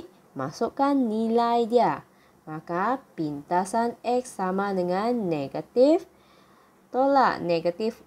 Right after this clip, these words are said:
empat bahagi dengan negatif dua. Maka, potong, ini akan jadi dua, ini akan jadi satu. Maka, jawapan dia ialah negatif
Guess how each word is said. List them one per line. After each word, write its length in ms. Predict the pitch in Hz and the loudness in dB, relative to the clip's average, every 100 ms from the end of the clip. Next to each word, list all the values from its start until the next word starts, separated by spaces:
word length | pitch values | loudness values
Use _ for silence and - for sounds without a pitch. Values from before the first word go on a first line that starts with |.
| - | -6
empat 800 | 156 151 156 - 156 202 269 - - | -4 -4 -6 0 2 4 2 -2 -14
bahagi 560 | 160 147 151 185 202 | -8 -6 -6 -4 -2
dengan 400 | 196 202 247 370 - _ 156 | -2 2 2 2 -2 _ -6
negatif 720 | 147 147 156 214 233 269 - 185 | -4 -2 -2 4 4 4 -8 -4
dua. 720 | 170 165 160 170 196 170 - _ _ _ _ _ | 2 4 4 6 6 4 -2 _ _ _ _ _
Maka, 720 | 151 160 - 147 151 165 220 254 - _ | -14 -14 -12 -8 -6 -4 -6 -8 -16 _
potong, 880 | - - - 170 190 220 240 269 285 - _ | -14 -14 0 2 4 4 4 0 -4 -12 _
ini 320 | - 151 156 | -12 -6 -6
akan 160 | 151 156 | -4 -6
jadi 280 | 151 147 151 | -6 -4 -4
dua, 640 | 143 135 139 151 208 269 285 _ _ _ _ _ | -4 -2 0 2 2 2 0 _ _ _ _ _
ini 240 | 160 185 - | -8 -6 -6
akan 240 | - 185 | -4 -6
jadi 460 | 196 185 180 277 453 - _ | -2 -2 2 0 0 -6 _
satu. 1040 | - - 151 151 147 165 _ 247 233 151 - _ _ _ | -18 -8 -4 -2 -4 -6 _ 4 6 4 -2 _ _ _
Maka, 480 | 147 151 196 214 226 | -18 -12 -4 -2 0
jawapan 640 | 180 175 190 - 226 233 | 0 0 0 0 0 2
dia 240 | 240 247 247 | 2 2 2
ialah 560 | 247 247 247 277 359 - _ _ _ | 2 2 4 2 2 -4 _ _ _
negatif 720 | 147 151 143 160 - 247 349 | -8 -6 -2 -2 2 2 2